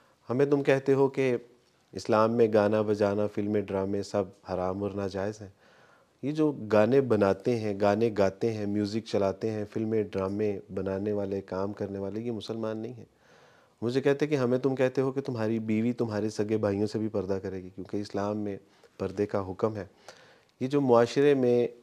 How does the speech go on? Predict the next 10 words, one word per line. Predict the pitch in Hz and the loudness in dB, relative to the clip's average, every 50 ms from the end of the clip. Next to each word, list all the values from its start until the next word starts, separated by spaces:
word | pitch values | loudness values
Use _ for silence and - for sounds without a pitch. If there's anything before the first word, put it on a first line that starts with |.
| _ _ _ _ _ _ _ - | _ _ _ _ _ _ _ -10
मर्द | 95 98 104 107 120 127 131 127 120 | -6 0 4 6 6 6 6 4 2
और | 127 120 117 | 4 4 4
औरत | 87 90 101 104 104 113 113 - - | 4 4 6 6 6 6 4 2 0
का | 117 - | 0 2
इख्तलात, | 104 104 - - - - 95 98 98 101 107 104 104 - - - - _ - | 0 -4 -6 -6 -4 0 2 4 6 8 6 6 4 2 -4 -20 -20 _ -10
भेड़ | 95 98 107 110 113 117 113 | -2 2 4 6 6 6 4
बकरियों | 107 98 107 104 - - 139 147 156 151 | 4 4 4 4 4 4 4 6 6 6
की | 143 - 123 | 4 2 0
तरह | - 113 104 104 101 | 2 2 2 4 2
वो | 98 98 98 92 87 | 2 2 0 0 0